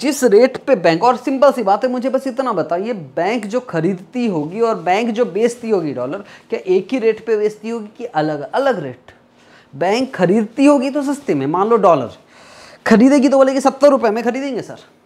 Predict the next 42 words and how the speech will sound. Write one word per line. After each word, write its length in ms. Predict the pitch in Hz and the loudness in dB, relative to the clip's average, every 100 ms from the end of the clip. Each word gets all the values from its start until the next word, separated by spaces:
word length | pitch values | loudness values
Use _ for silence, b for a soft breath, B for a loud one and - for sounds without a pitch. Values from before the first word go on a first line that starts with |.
| _ _ _ b b - | _ _ _ b b -2
और 80 | 208 | 4
बेचेंगे 400 | 208 262 262 262 | 4 2 -2 -2
तो 80 | |
बोलेंगे 280 | 254 247 262 | 0 0 -2
सेवेंटी 500 | 262 247 254 254 285 | 0 0 2 0 -2
टू 200 | 226 269 | 0 -2
रुपीज 320 | 254 240 190 | -2 -4 -4
में 140 | 180 135 | -6 -8
बेचेंगे। 440 | 120 - 117 117 - b b - | -10 -14 -20 -20 -20 b b -8
मतलब 300 | 196 254 262 | -4 -4 -2
सत्तर 440 | 247 - - 302 | -2 -4 2 2
रुपये 240 | 262 269 262 | 2 0 -2
में 140 | 262 | -4
खरीद 320 | 214 202 226 | -6 -4 -2
रहा 100 | 247 | 0
है 40 | 254 | 0
और 80 | 240 | 0
सेवेंटी 380 | 220 226 220 | -4 -4 -8
टू 180 | 220 247 | -8 -6
में 140 | 240 208 | -4 -2
बेच 180 | 196 226 | -2 -2
रहे, 100 | 240 | -2
तो 60 | |
बैंक 300 | 190 190 202 | 0 0 -2
प्रॉफिट 360 | 214 190 247 - | -2 0 -2 -6
कितना 300 | 233 233 233 | -12 -10 -10
कमा 260 | 220 190 160 | -10 -10 -12
रही 120 | 143 | -14
है? 180 | 139 127 | -12 0
दो 220 | 190 190 | 4 4
रुपये। 380 | 151 - 147 - - _ _ b b b b - | 2 -4 -6 -6 -16 _ _ b b b b -8
और 120 | 185 | -6
इस 220 | 220 208 165 | -4 -4 0
दो 140 | 180 | 0
रुपये 240 | 170 175 | 0 -4
को 100 | 170 | -6
बोला 200 | 165 160 | -4 -4
जाता 200 | 160 165 | -4 -4
है 180 | 165 139 | -4 2
बिड 240 | 185 226 - - | 2 2 -4 -6
आस्क 380 | 131 165 - 240 | -2 -2 -2 -10
स्प्रेड। 380 | - - 95 | -10 -12 -14